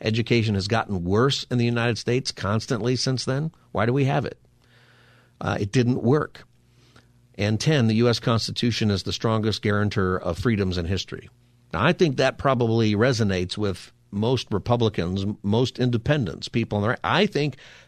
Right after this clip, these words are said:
that resonates with most Democrats, actually. And, uh, if he's, if he's hitting the nerve with that, now it's a little longer than, than, you know, "Yes, we can" or "Make America Great Again," but that's what it means. It means the same thing.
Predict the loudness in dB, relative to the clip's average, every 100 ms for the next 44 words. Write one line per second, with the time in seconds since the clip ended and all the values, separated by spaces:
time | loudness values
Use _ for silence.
0 | -4 -2 2 2 2 2 0 0 0 0
1 | 0 2 2 0 -2 -6 -6 -4 -2 -2
2 | -4 -8 -12 -18 _ _ _ _ _ -20
3 | _ _ 0 2 4 4 4 4 4 4
4 | 2 0 2 0 0 -4 -6 -6 -2 0
5 | 0 -2 0 2 4 4 2 2 2 2
6 | 2 -2 -4 -6 -8 -4 -4 0 2 4
7 | 4 2 2 4 4 4 4 4 4 2
8 | -2 -2 0 2 2 2 2 0 0 0
9 | 0 2 2 2 0 2 0 0 0 0
10 | 0 0 2 2 0 -6 -10 -20 _ _
11 | _ _ -6 0 0 2 2 4 2 2
12 | 0 -4 -12 _ _ _ _ _ _ -2
13 | -2 0 2 2 0 -2 -2 0 0 -2
14 | 0 0 -2